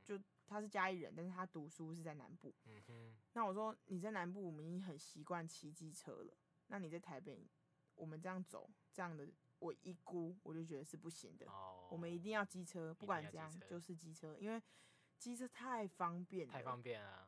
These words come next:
Speaker 1: 后来那个学妹说，她也有考虑要把车寄上来。
Speaker 2: 嗯。
Speaker 1: 就我一开始跟她讲的全部都一一兑现。
Speaker 2: 不错，不错。
Speaker 1: 我觉得你从哪里上来，跟你找房子的那个观点角度，就是会有改变。
Speaker 2: 对。
Speaker 1: 像你可以接受吗？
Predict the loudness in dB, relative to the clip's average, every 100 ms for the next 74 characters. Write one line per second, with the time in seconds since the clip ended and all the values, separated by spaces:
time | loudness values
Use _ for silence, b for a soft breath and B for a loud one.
0 | -4 2 4 6 4 2 0 0 0 -2
1 | 0 2 2 2 0 -2 -4 0 2 2
2 | 2 -2 -4 -4 -4 -6 -10 -8 -8 -8
3 | -12 -16 -20 -8 -6 -4 -8 -2 2 4
4 | 4 4 2 2 2 2 0 -4 -4 -4
5 | -2 -2 -2 -4 -4 -4 0 0 0 -6
6 | -10 -12 _ -20 -20 -6 0 0 0 -2
7 | 0 2 6 8 8 4 -2 0 2 2
8 | 4 4 4 4 2 2 -2 -6 -14 -2
9 | 0 2 0 -4 2 4 4 2 0 0
10 | -2 -2 -2 -2 0 2 4 2 0 -2
11 | -4 -4 -4 -6 -4 -4 -4 -2 -2 -4
12 | -6 -10 -10 -12 -14 -8 -6 -6 0 4
13 | 4 4 0 2 0 0 -4 -6 -10